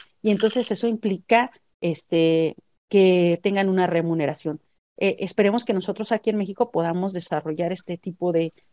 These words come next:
de capacitaciones y que podamos tener nuestros, nuestros grupos de pacientes simulados.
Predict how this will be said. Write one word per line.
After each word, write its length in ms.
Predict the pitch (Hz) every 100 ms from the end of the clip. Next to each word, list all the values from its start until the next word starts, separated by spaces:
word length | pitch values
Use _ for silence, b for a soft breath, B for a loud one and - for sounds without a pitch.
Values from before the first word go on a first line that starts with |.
| _
de 280 | 180 175 160
capacitaciones 920 | 170 165 175 180 196 - 170 185 -
y 40 | 202
que 100 | -
podamos 380 | - 160 170 -
tener 320 | 165 156 156
nuestros, 560 | 151 151 - 139 - -
nuestros 420 | 160 143 160 147
grupos 320 | 170 - 160
de 80 | 156
pacientes 420 | - - 147 -
simulados. 540 | - 160 - - -